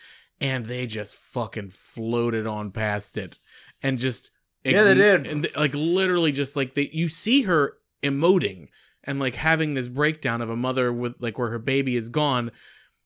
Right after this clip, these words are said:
Speaker 1: and, and it literally, they just fucking blew past it. It just, it was so, and then, and then when Arth-, Arthur is like, "I'm gonna go get our son back," there's no way that Mira doesn't go.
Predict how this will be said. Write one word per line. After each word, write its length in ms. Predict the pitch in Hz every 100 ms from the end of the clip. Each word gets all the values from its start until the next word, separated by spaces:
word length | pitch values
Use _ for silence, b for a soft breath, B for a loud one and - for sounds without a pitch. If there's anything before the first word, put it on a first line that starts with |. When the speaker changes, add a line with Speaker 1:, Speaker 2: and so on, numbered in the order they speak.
| _ -
Speaker 1:
and, 280 | 160 156
and 160 | 160 151
it 140 | 139 139
literally, 560 | 190 214 190 175 151
they 100 | 143
just 220 | 127 117
fucking 340 | - 123 123 117
blew 200 | 113 107
past 380 | 104 101 95 -
it. 140 | - _ _ _ _ -
It 100 | 135
just, 320 | 147 139 _
it 80 | 143
was 240 | 139 120
so, 480 | - - - 180 170 B B
and 180 | - 175
then, 160 | 190 190
and 200 | 151 160
then 260 | 170 170 165 b b
when 180 | 147 151
Arth-, 320 | 147 160 160
Arthur 380 | - 160 160 156
is 140 | 139
like, 240 | 135 131 -
"I'm 120 | 143 139
gonna 200 | 135 120
go 180 | 127
get 160 | 113 120
our 120 | 113
son 340 | 110 - 139 131
back," 360 | 113 110 - - _ _ _ _ _ _ _ _
there's 320 | - 127 220
no 200 | 226 233
way 260 | 220 240 254
that 220 | 240 -
Mira 280 | 220 233 233
doesn't 420 | 202 220 233 202
go. 480 | 214 226 175 104